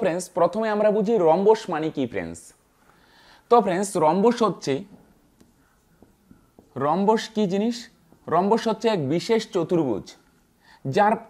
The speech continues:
চারটি বাহুর দৈর্ঘ্যই সমান হবে। ওকে, রম্বসের কি কি বৈশিষ্ট্য আমাদের জানতে হবে? দেখো, বিশেষ কয়েকটি বৈশিষ্ট্য জানতে হবে। সেটা হচ্ছে রম্বসের চারটি বাহুই সমান হয়, চারটি বাহু সমান হবে।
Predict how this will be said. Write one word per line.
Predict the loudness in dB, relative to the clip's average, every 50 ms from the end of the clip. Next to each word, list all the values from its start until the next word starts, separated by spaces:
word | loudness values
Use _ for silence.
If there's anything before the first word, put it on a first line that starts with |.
| 2
চারটি | 4 4 4 4 0 -2 0 4 4
বাহুর | 4 4 4 2 4
দৈর্ঘ্যই | 4 4 6 4 2 2 2 0 0
সমান | 0 0 0 0 -2 -2
হবে। | -4 -6 -6 -10 -12 _ _ _ _ _ _ _ _ _ _ _ _ _ _ _ _ _ _ _ _ _ _ _ _ _ _ _ _ _ _ _ _ _ _ _ _ _ _ _ _ _ _ -4
ওকে, | -4 -2 -2 -2 -4 -4 -4 -10 -20 _ _ 4 4
রম্বসের | 6 6 6 4 4 4 4 0 0 2
কি | 0 0 2
কি | 2 2 4 4
বৈশিষ্ট্য | 2 0 0 -4 -4 -2 -2 0 0
আমাদের | 2 2 2 2 2 4
জানতে | 2 2 4 2 0
হবে? | 2 2 2 2
দেখো, | 0 0 0 -2 -2 -2
বিশেষ | -2 -2 -2 -2 -2 -2 -2
কয়েকটি | -2 -2 -2 -2 -2 0 0
বৈশিষ্ট্য | 0 0 0 -2 -6 -6 -4 -4 0 2
জানতে | 0 0 0 0 -2 -2
হবে। | -2 -2 -2 -6 -8 -12 _ _ _ _ -20 _ -12 -6
সেটা | -4 -4 -2 -2 -2
হচ্ছে | -2 0 0 2 2
রম্বসের | 2 2 2 0 -2 -2 0 0 0 0 0 0
চারটি | 2 2 2 0 -2 -4 -2 0 0
বাহুই | 0 0 0 0 -2 -2 -4
সমান | -6 -4 -4 -4 -4 -6
হয়, | -8 -10 -12 -12 -14 -18 _ _ _ _ _ _ _ _ _ _ _ _ _ _ _ _ _ _ _ -2
চারটি | 2 2 2 2 0 -4 -2 -2 0 4 6
বাহু | 6 4 4 2 -2 -4 -4 -6 -10 -16 _ _ _ -6 -2
সমান | 0 0 2 0 -2 -2
হবে। | -6 -8 -8 -10